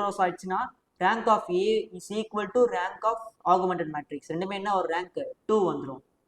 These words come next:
ஆனா, அன்னோன் வேரியபிள்ஸ் எத்தனை இருக்கு? த்ரீ வந்துரும். புரியுதா? இன்ஃபினிட்லி மெனி சொல்யூஷன்ஸ்ல நம்ம வந்து ஒன் பாராமீட்டர் சொல்யூஷன் சொல்லிட்டு இருக்கோம். புரியுதா? ஒன் பாராமீட்டர் என்னது? நம்மளுக்கு டூ ஈக்குவேஷன்ஸ் கிடைக்கும். லாஸ்ட் ரோ வந்து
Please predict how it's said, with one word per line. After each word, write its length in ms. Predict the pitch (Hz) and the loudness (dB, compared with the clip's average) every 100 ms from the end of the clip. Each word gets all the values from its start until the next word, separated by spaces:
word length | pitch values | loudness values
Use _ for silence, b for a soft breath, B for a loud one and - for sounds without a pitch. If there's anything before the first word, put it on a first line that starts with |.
| _ | _
ஆனா, 320 | 185 208 254 | 0 2 4
அன்னோன் 220 | 233 226 262 | 2 2 6
வேரியபிள்ஸ் 300 | 240 226 214 | 6 6 0
எத்தனை 320 | 202 190 175 | -6 -4 -4
இருக்கு? 380 | 143 147 - 196 | -6 -12 -4 0
த்ரீ 20 | |
வந்துரும். 400 | 214 151 139 - _ _ _ - | 0 -2 -6 -18 _ _ _ -6
புரியுதா? 500 | 196 220 190 247 240 - | -2 0 2 0 -4 -10
இன்ஃபினிட்லி 380 | 180 185 226 208 | -6 -4 -2 -4
மெனி 160 | 196 196 | -4 -4
சொல்யூஷன்ஸ்ல 520 | 190 180 175 165 165 | -4 -6 -8 -10 -6
நம்ம 220 | 190 180 160 | -4 -2 -2
வந்து 300 | 160 208 196 | -2 -2 0
ஒன் 260 | 165 165 | -2 0
பாராமீட்டர் 480 | - 202 196 - 170 | 2 2 2 -4 -8
சொல்யூஷன் 280 | 165 160 160 | -6 -8 -8
சொல்லிட்டு 320 | 165 165 156 | -14 -10 -10
இருக்கோம். 200 | 147 - - | -12 -20 -8
புரியுதா? 260 | 165 180 175 | -4 -2 -2
ஒன் 140 | 170 | -2
பாராமீட்டர் 480 | 180 190 175 175 180 | -2 -2 -4 -10 -14
என்னது? 340 | 175 170 185 185 _ _ _ _ _ _ _ - | -12 -10 -10 -10 _ _ _ _ _ _ _ -6
நம்மளுக்கு 300 | 165 170 208 | -2 -2 -2
டூ 180 | 214 220 | -2 -2
ஈக்குவேஷன்ஸ் 560 | 220 220 220 202 196 180 | 0 -2 -4 -8 -10 -6
கிடைக்கும். 460 | 170 160 214 240 233 | -4 -2 -4 -6 0
லாஸ்ட் 440 | 160 185 214 - | 4 4 4 -2
ரோ 220 | 185 175 | 0 2
வந்து 400 | 165 160 208 - | 2 0 -4 -10